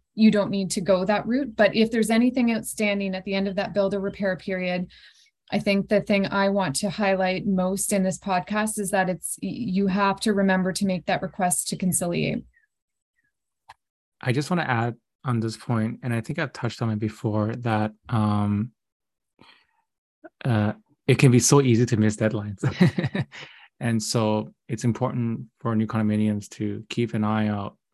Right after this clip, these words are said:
Speaker 2: for these timelines, even if the discussions between the condominium and the builder goes well. 'Cause I, I, I, like, in my f-, experience, I've seen files where,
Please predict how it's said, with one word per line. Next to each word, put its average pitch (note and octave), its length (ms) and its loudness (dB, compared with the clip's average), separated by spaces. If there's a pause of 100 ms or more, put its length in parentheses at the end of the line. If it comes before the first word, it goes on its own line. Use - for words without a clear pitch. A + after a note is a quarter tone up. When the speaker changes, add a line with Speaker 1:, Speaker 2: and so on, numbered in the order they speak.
(160)
Speaker 2:
for G#2+ 160 -4
these G#2+ 240 -4
timelines, A2 680 -6 (580)
even D#3+ 420 4
if B2+ 560 0 (380)
the B2+ 80 0
discussions A2+ 800 0
between A2 960 2
the - 80 -6
condominium G#2 840 0
and A2 140 -2
the G2+ 40 -4
builder G2+ 560 -2
goes G2+ 220 -4
well. A2 400 -2 (440)
'Cause B2+ 140 -2
I, C3 220 2 (200)
I, C#3 100 -4
I, - 200 -14 (340)
like, C#3+ 280 -8
in B2+ 80 -2
my C#3+ 380 2
f-, C#3 220 -10 (460)
experience, A#2 880 -4
I've A#2+ 160 -6
seen C3+ 260 -2
files A2 520 -2
where, G#2 420 -6